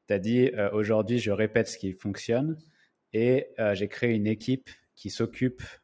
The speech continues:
euh, donc qui, qui, euh, qui en gros scale, qui fait en sorte que, voilà, je peux dupliquer, euh, fois dix tout ce que je connais. » Et c'est marrant, c'est que j'ai eu cette, euh, conversation avec, bah, du coup, ce pote qu'on a en commun,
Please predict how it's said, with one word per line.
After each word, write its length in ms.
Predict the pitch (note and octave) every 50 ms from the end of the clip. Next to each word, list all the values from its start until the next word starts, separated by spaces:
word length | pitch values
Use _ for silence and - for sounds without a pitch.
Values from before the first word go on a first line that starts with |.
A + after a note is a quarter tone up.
| _ _ _ -
euh, 480 | F#2+ G2 F#2+ F#2+ F#2+ F#2+ F#2+ F#2+ F#2+
donc 180 | F2+ G2 G2 F#2+
qui, 300 | - - G#2 G2 - G2+
qui, 320 | - - - G2+ G2 G2
euh, 420 | F#2+ F#2 F2 F2 E2 F#2 G2 G2 - F2+ F#2 F#2+ _ _ _ _ _ _ _ _ _ -
qui 180 | - - G2+
en 120 | F#2+ G2 G2
gros 260 | - F#2+ G#2 A2 G#2
scale, 480 | - - - - A2 G#2+ A2+ A#2 A2
qui 140 | A2+ - G#2
fait 140 | - - A2
en 100 | G#2+ G#2
sorte 320 | - - A2+ A2+ - -
que, 60 | - G2
voilà, 200 | G2+ F#2 F#2 F#2
je 120 | - F#2+
peux 200 | - - A2 G#2+
dupliquer, 760 | G2+ - B2 A#2 - - B2 A2+ - - A#2 A2 A#2 A2+ - _ _ _ _ _ _ _ _ -
euh, 240 | G2 F#2+ F#2+ F#2 F#2
fois 240 | - - - A2 G#2+
dix 480 | G2 G#2 A2 B2+ - - - - _ _ _ _
tout 100 | - B2
ce 100 | A2 -
que 120 | - A#2
je 80 | G#2 -
connais. » 340 | - G#2 G2 F#2 E2+ E2 _ _ _ _ - - _ _ _ -
Et 240 | G#2 G#2 A2 A#2
c'est 120 | A2+ - G#2+
marrant, 260 | G#2 A2 A#2 B2+ C3
c'est 140 | B2+ - G#2+
que 60 | G2
j'ai 120 | - G#2
eu 60 | G#2 G#2
cette, 300 | - - A2 - - G#2
euh, 160 | G2+ G2+ G2
conversation 720 | G2+ - A2 G#2+ A2 A2 - - A#2 G#2+ - - A#2+ A2+ G#2
avec, 240 | F#2+ F#2 F#2+ F#2
bah, 140 | - F#2+ F2+
du 100 | F2+ F#2+
coup, 160 | - - G#2
ce 140 | F#2+ - G#2
pote 260 | F#2+ - A2 G#2 -
qu'on 140 | - G#2 G2
a 60 | F#2+
en 100 | F#2+ F#2+
commun, 380 | - - G2 G2 G#2+ B2+ C#3+